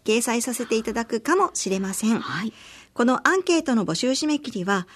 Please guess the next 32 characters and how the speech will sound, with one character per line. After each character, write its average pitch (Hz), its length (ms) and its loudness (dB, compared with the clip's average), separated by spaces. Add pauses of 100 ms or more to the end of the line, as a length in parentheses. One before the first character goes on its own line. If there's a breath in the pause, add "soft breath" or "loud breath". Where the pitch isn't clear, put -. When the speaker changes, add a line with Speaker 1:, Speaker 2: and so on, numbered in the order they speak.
(200 loud breath)
Speaker 1:
今 262 240 2
月 254 460 0
二 311 160 4
十 269 220 2
五 190 120 2
日 196 260 0
水 254 320 2
曜 254 160 2
日 190 120 0
で 190 140 4
す。 - 180 -10 (680 soft breath)
投 262 180 4
稿 269 200 4
い 262 40 0
た 269 100 0
だ 262 100 2
い 262 80 0
た 269 100 -4
方、 247 440 -2
全 285 340 2
員 330 40 4
の 339 100 4
中 330 220 0
か 226 140 -2
ら 175 100 0
抽 233 220 0
選 254 240 2
で 226 80 0
三 370 260 2
名 330 140 4
様 262 260 0
に、 185 220 -2